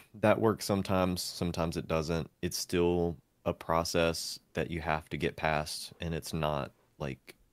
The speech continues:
as easy as most people make it look. Uh, a lot of the guys that I personally know who are doing it, and I've had, like, in-depth conversations with them, and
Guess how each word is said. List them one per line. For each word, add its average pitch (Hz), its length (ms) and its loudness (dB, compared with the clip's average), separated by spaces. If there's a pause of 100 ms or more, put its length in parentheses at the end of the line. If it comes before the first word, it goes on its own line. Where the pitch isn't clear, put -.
(240)
as 80 160 -2
easy 80 280 -2
as 76 120 -6
most 85 220 -2
people 87 220 -2
make 80 260 0
it 104 120 2
look. 120 260 2 (460)
Uh, 76 220 0
a 87 60 0
lot 87 200 6
of 98 40 6
the 95 80 4
guys 87 320 4
that 82 80 0
I 76 100 0
personally 107 460 0
know 120 140 4
who 131 140 4
are 131 100 4
doing 131 300 2
it, 127 140 2
and - 100 0
I've 85 140 2
had, 87 200 2
like, 80 320 0
in-depth 90 400 2
conversations 92 640 0
with 104 140 0
them, 101 240 2
and 80 180 -4